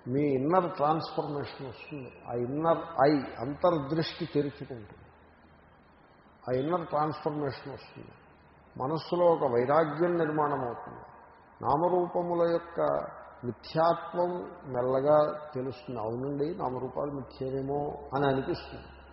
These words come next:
ఊరికే పాఠం చెప్పడం వినడమే కాకుండా నిజంగా అలా అనిపిస్తుంది. కాబట్టి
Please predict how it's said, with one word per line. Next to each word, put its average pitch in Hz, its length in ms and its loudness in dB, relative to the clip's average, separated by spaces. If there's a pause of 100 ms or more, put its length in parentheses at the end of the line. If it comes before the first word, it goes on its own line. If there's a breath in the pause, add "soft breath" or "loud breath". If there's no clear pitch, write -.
ఊరికే 117 260 -2
పాఠం 123 300 -2
చెప్పడం 147 240 0
వినడమే 151 440 2
కాకుండా 151 540 0
నిజంగా 156 400 2
అలా 147 160 6
అనిపిస్తుంది. - 600 -2 (1000)
కాబట్టి 135 520 -2